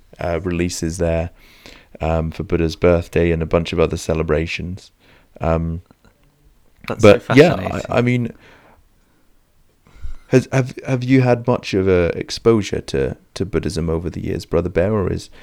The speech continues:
Speaker 1: it something that you're just getting into?
Speaker 2: No, not a huge amount. Um, it's, it's an interesting,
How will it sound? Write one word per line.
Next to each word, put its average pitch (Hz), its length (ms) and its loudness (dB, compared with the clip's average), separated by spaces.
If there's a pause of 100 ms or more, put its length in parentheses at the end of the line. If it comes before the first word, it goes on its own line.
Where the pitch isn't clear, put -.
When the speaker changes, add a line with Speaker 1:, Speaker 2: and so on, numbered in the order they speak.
(220)
Speaker 1:
it - 40 -18
something 92 360 -4
that 85 80 -4
you're 85 120 -4
just - 220 -8
getting 85 220 -4
into? 87 380 -6 (1160)
Speaker 2:
No, 160 220 -2
not 123 140 -2
a 131 40 -2
huge 123 340 -4
amount. 95 500 -10
Um, 98 500 -4
it's, - 240 -10
it's - 320 -8
an 104 80 -2
interesting, 95 760 -6